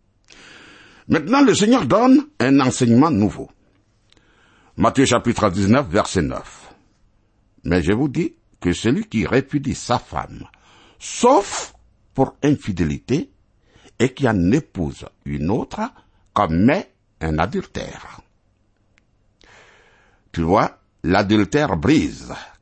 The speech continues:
casse la relation conjugale et offre le seul motif valable du divorce.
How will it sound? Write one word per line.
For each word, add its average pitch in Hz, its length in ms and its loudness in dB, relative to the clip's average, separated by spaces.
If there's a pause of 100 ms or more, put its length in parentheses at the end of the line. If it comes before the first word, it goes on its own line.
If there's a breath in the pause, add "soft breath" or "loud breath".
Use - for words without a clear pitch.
(140)
casse 214 540 -2 (640 soft breath)
la 87 160 0
relation 95 460 0
conjugale 90 680 -2 (120)
et 92 300 0
offre 175 440 0
le 85 200 -4
seul 196 340 0
motif 95 460 -4
valable 80 760 -2 (500)
du 165 160 -10
divorce. - 720 -8